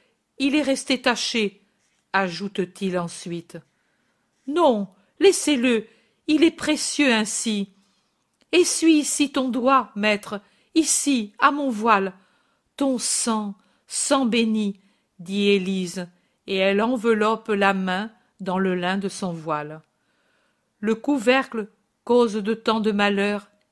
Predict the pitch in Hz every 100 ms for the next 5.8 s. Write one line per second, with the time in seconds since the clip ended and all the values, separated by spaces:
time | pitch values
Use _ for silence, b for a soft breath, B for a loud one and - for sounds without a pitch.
0 | _ 208 196 208 214 202 - 165 160 _
1 | _ _ _ _ _ - 196 208 208 185
2 | 160 202 240 233 233 190 202 190 - 185
3 | 143 143 147 _ _ _ _ _ _ _
4 | _ _ _ _ _ _ _ _ _ _
5 | - 233 269 269 269 262 277 -